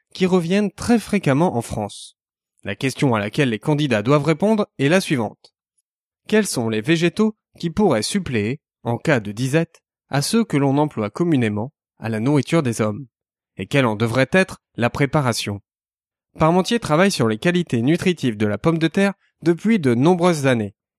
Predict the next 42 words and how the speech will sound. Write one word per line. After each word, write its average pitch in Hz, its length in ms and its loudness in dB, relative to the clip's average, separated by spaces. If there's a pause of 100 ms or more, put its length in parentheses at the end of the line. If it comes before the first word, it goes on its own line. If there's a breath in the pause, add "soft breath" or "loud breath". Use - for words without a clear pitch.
et 123 160 0
il 143 100 2
remporte 131 480 -2
le 127 80 -2
concours. 107 540 -4 (560)
Reste 131 300 -2
maintenant 139 380 2
à 131 60 2
convaincre 165 460 0
la 107 140 0
population 165 580 0
française 180 540 0
d'adopter 190 440 2
la 135 120 2
pomme 175 200 2
de 151 100 2
terre. 104 300 -6 (480)
Pour 139 140 0
ce 139 120 0
faire, 170 320 2 (300)
il 143 100 2
va 180 140 4
passer 208 340 0
par 120 200 0
le 107 100 -2
premier 160 320 2
d'entre 120 340 -4
eux, 104 80 -10 (300)
le 113 160 0
roi. 107 320 -2 (640)
Parmentier 131 440 2
réussit 131 320 2
à 113 40 2
convaincre 135 520 0
Louis 156 200 4
seize 185 360 0 (240 soft breath)
de 151 80 4
lancer 185 280 2
une 151 140 4
expérimentation 180 920 0
au 135 60 2
Sablon, 123 440 0